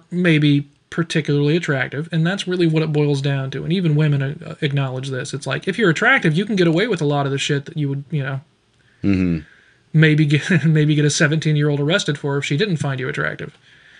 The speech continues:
Speaker 1: That hand on the shoulder is either romantic or creepy.
Speaker 2: In a, in, in any professional setting, I actively try to avoid working with women.
Speaker 1: Mm-hmm.
Speaker 2: I really do.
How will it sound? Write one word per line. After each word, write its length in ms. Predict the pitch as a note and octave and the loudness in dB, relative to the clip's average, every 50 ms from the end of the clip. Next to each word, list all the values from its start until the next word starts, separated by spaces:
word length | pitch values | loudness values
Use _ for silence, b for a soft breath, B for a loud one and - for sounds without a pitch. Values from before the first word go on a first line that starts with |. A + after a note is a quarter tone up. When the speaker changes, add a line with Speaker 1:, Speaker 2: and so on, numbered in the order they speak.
| B B | B B
Speaker 1:
That 140 | - D#3 C#3+ | 0 0 4
hand 180 | D#3+ E3+ E3 | 4 4 4
on 100 | D#3 D3+ | 6 4
the 60 | D3+ C#3+ | 4 2
shoulder 360 | - - F3+ G3 F#3+ E3+ D#3 | 2 2 0 2 2 2 2
is 80 | C#3+ | 2
either 180 | D3+ D3 C#3+ C#3+ | 2 0 0 0
romantic 560 | C#3+ D3 C#3+ C#3+ C#3+ C#3+ C#3+ D3+ - F3+ E3+ | 0 0 0 0 0 0 -2 -2 -2 -2 -4
or 60 | D#3+ | -4
creepy. 480 | C#3+ - G#3+ G#3 F3 E3 C#3 C3+ C3 - _ _ _ _ _ _ _ - - A#2+ | -4 -2 0 0 0 -2 -4 -8 -8 -14 _ _ _ _ _ _ _ -6 -2 0
Speaker 2:
In 240 | C3+ - C3+ C3+ | 0 2 4 2
a, 140 | C3+ F#2 - - - _ | 2 2 0 -8 -14 _
in, 280 | - A2+ A2 A2 G#2 - | -4 -2 -2 -2 -2 -2
in 100 | G#2 G#2+ | -2 0
any 220 | A2+ A#2 B2 B2 G#2 | 2 2 2 2 0
professional 560 | - F#2 E2+ - F#2+ G2+ A#2+ - C3+ A2+ F2 | 0 -6 -2 0 2 2 2 0 -2 -4 -4
setting, 360 | - - D#2 D2 D2+ D#2+ E2 - | -2 -2 -2 0 0 -2 -2 -2
I 400 | D2+ F#2 G#2+ A2 G#2 F2 - - - - - | -2 0 0 2 0 0 -2 -8 -12 -8 -2
actively 500 | F2 G2+ A2+ G#2+ - F#2 D2 D2+ D2+ C2+ | 0 0 0 0 -2 -4 -2 -2 -2 -2
try 260 | - - G2+ G2 F#2 | -2 0 2 2 4
to 120 | E2+ D2 C#2+ | 4 2 -2
avoid 320 | C#2+ D#2 F#2 G2+ F2 - | 0 0 2 2 2 0
working 340 | - E2 E2 D#2 - D2 C#2+ | -2 -4 -4 -4 -4 -6 -6
with 120 | C#2 C#2+ D2+ | -6 -6 -4
women. 340 | E2+ E2 D2+ C#2 - - - _ _ _ _ _ _ _ - | -4 -4 -4 -4 -8 -10 -16 _ _ _ _ _ _ _ 2
Speaker 1:
Mm-hmm. 280 | D#3 C#3+ C#3+ C3+ B2 - _ _ _ - | 4 6 4 4 2 -2 _ _ _ -6
Speaker 2:
I 100 | F#2+ F2+ | -6 -4
really 460 | E2 F2 G2+ A#2+ C#3 A#2 E2+ E2 D#2 | -4 0 2 2 4 4 2 0 2
do. 460 | C#2 B2+ C#3+ B2 A2 E2+ D2+ C#2+ | 2 4 4 4 2 0 -2 -6